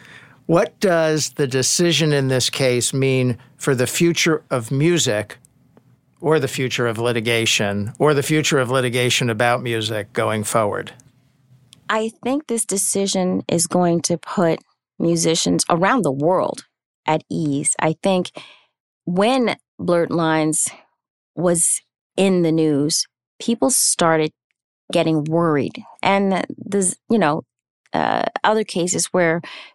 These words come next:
Speaker 2: people have settled, people started getting worried, are we going to be able to write music? And I think this case made it clear that these are commonplace. These chords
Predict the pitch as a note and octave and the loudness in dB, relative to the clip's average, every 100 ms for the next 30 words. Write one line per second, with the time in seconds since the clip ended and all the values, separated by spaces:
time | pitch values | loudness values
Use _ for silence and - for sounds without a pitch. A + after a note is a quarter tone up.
0 | _ A3 F#3+ E3 - F#3+ E3+ C#3+ - _ | _ -2 0 0 0 0 2 0 -4 _
1 | - A3 - G3 F#3 F3+ F#3 F3 E3+ G#3 | -6 -2 0 2 0 0 0 0 2 2
2 | F3+ - E3 F#3 G3+ F3+ F3 - E3 D#3+ | 0 0 0 0 0 0 0 0 -2 -2
3 | - D#3 D3+ - D2 - - - - - | -2 0 0 -2 -2 -4 -8 -10 -20 -20
4 | - - - _ F3+ F3+ E3+ - G3+ G#3+ | -18 -18 -20 _ 0 2 0 0 -2 -2
5 | D4 D#4+ _ _ A#3 A#3 - - - A3 | -2 -2 _ _ 0 0 -2 -4 -2 0
6 | A3 - G3 G3 F3+ - - - - B3+ | 0 0 0 2 0 -2 -8 -10 -2 2
7 | G#3 D3 D#3 E3 D3+ D3 _ _ _ A3+ | 2 2 0 2 0 0 _ _ _ -2
8 | D#4 G3 - A3 G#3+ F3 - D3 D#3 - | 0 0 0 0 2 0 0 -2 -2 -6
9 | - _ A#3 B3+ - - B3 B3 | -8 _ -2 0 0 0 2 0